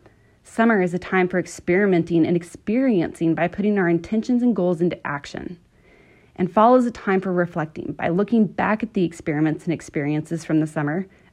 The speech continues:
evaluating, learning, and then integrating those learnings into our lives. The listener will resonate with the guest's relatable stories and experiences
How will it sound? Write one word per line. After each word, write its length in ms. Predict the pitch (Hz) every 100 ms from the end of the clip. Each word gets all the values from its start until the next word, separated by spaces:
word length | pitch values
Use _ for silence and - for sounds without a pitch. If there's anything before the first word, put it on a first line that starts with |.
| -
evaluating, 920 | 180 156 185 208 220 233 226 240 202
learning, 500 | 175 175 170 175 180 - _ -
and 100 | 196
then 160 | 180 -
integrating 540 | 247 254 180 175 175
those 180 | 165 147
learnings 420 | 160 156 156 156 -
into 300 | 175 175 160
our 100 | 139
lives. 460 | 127 - 196 - - - - - - _ _ _ _ _ _ _
The 100 | -
listener 360 | 220 311 392 349
will 160 | 330 226
resonate 480 | 175 175 196 202
with 160 | - 185
the 60 | 156
guest's 280 | 180 180
relatable 480 | 190 180 180 202 240
stories 480 | 240 - 175 165 170
and 80 | 190
experiences 800 | 190 - 135 143 143 - 160